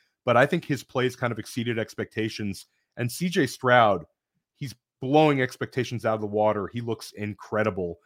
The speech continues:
Uh, your thoughts on those guys, and then we can kinda touch base on, on Young.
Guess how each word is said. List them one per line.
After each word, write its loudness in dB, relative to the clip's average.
Uh, -2
your -2
thoughts 6
on 2
those 2
guys, 2
and -4
then -4
we -6
can -18
kinda -4
touch -6
base -6
on, -4
on -6
Young. -4